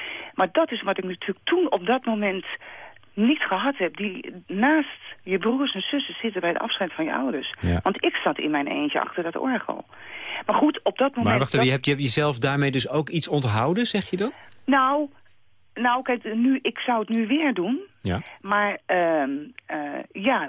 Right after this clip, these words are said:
Speaker 1: wel. Wel in die zin dat ik denk, dat stukje heb ik gemist.
Speaker 2: Ja.
Speaker 1: Dat, dat, ja. En tenminste, en toen, nou goed, en die emotie en, eh,
Speaker 2: Het rauwe verdriet.
Speaker 1: is het toen uitgekomen en, en, eh, hè, en nou ja, goed. En dat krijgt ook weer een plekje.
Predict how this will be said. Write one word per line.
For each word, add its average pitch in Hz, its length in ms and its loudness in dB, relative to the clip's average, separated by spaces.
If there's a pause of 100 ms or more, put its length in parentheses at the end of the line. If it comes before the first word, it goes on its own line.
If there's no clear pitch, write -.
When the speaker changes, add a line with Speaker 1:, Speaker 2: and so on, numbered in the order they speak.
Speaker 1:
wel. 185 420 0 (500)
Wel 311 260 2
in 262 160 2
die 247 200 -2
zin 220 220 -2
dat 185 120 2
ik 170 100 -10
denk, 160 300 -2
dat 339 260 0
stukje - 460 -2
heb - 220 -4
ik - 160 -4
gemist. 160 480 -8
Speaker 2:
Ja. 110 280 -2
Speaker 1:
Dat, 254 260 0 (120)
dat, 202 180 2 (800)
ja. 226 320 0 (160)
En 190 120 0
tenminste, 254 360 2
en 233 180 0
toen, 285 220 4
nou 277 160 2
goed, - 260 -2
en 139 260 -2
die 151 200 -2
emotie 156 540 0
en, 147 220 -2 (520)
eh, - 180 -10
Speaker 2:
Het 92 120 0
rauwe 107 360 4
verdriet. 107 540 0 (100)
Speaker 1:
is - 180 0
het 190 100 -8
toen 202 220 -2
uitgekomen 202 880 2
en, 196 200 -2
en, 180 320 -4
eh, 139 80 0 (360)
hè, 262 240 4
en 175 320 -4
nou 214 160 -2
ja, 135 100 -8
goed. - 400 -6 (100)
En 165 120 -2
dat 147 160 -2
krijgt 131 280 -6
ook 143 160 0
weer 202 160 2
een 185 100 0
plekje. - 440 -6